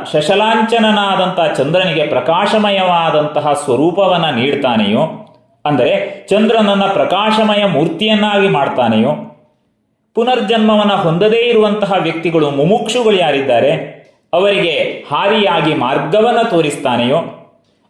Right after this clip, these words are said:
ಆತ್ಮತತ್ವವನ್ನ ತಿಳಿಯಲಿಕ್ಕೆ ಬಯಸತಕ್ಕಂತಹ ವ್ಯಕ್ತಿಗಳಿಗೆ ಸಚ್ಚಿದಾನಂದ ಸ್ವರೂಪನಾಗಿ ಆತ್ಮಸ್ವರೂಪನಾಗಿರ್ತಾನೆಯೋ, ಯಜ್ಞಾದಿಗಳಿಂದ ಪೂಜಿಸುವವರಿಗೆ ದೇವತೆಯಾಗಿಯೂ ಯಜ್ಞ ಸ್ವರೂಪನಾಗಿಯೂ ಇರ್ತಾನೆಯೋ,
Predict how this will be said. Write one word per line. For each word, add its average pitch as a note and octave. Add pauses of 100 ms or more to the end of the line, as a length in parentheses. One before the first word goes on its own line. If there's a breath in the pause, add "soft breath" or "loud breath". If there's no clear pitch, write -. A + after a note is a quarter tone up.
(100)
ಆತ್ಮತತ್ವವನ್ನ A3
ತಿಳಿಯಲಿಕ್ಕೆ G3
ಬಯಸತಕ್ಕಂತಹ F#3
ವ್ಯಕ್ತಿಗಳಿಗೆ D#3
ಸಚ್ಚಿದಾನಂದ G3
ಸ್ವರೂಪನಾಗಿ E3
ಆತ್ಮಸ್ವರೂಪನಾಗಿರ್ತಾನೆಯೋ, D#3+ (720)
ಯಜ್ಞಾದಿಗಳಿಂದ A3
ಪೂಜಿಸುವವರಿಗೆ F#3
ದೇವತೆಯಾಗಿಯೂ F#3
ಯಜ್ಞ F3+
ಸ್ವರೂಪನಾಗಿಯೂ G3
ಇರ್ತಾನೆಯೋ, B2+